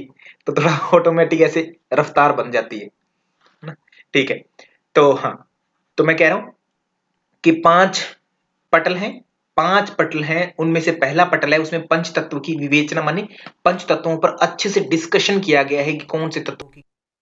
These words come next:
उत्पत्ति होती है, किस प्रकार से अगला तत्व पैदा होता है, किसकी क्या तन्मात्रा है, आदि आदि ऐसे discussion किया गया है। तो मेरा कहने का मतलब ये है मित्रों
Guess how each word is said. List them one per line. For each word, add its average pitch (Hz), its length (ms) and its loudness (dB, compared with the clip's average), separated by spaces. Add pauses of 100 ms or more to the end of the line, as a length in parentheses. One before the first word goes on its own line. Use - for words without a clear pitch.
(460)
उत्पत्ति 147 420 0
होती 143 260 2
है, 143 100 4
किस 151 220 -2
प्रकार 135 280 2
से 139 180 -2
अगला 139 240 0
तत्व 160 260 -2
पैदा 139 240 2
होता 135 140 2
है, 135 60 0
किसकी 143 260 -4
क्या 143 200 0
तन्मात्रा 135 480 -2
है, 139 120 2
आदि 127 240 -4
आदि 127 200 0
ऐसे 117 180 -2
discussion 139 380 -4
किया 104 180 -6
गया 104 120 -4
है। - 100 -14 (500)
तो 190 60 4
मेरा 185 180 2
कहने 151 360 2
का 226 100 0
मतलब 170 240 0
ये 160 140 6
है 123 100 -4
मित्रों 123 300 0